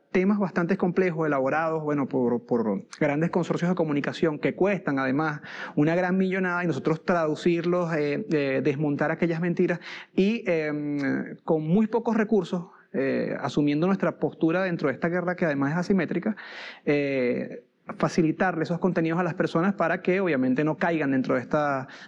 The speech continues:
dentro de este juego de, de, de guerra de cuarta generación, dentro de este lavado de cerebro,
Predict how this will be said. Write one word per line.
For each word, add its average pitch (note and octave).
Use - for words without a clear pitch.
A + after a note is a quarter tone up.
dentro C3+
de B2+
este C3
juego D#3
de, B2+
de, B2
de B2+
guerra C3+
de C#3+
cuarta B2+
generación, C#3+
dentro D#3+
de A2
este D3+
lavado B2+
de D3
cerebro, B2+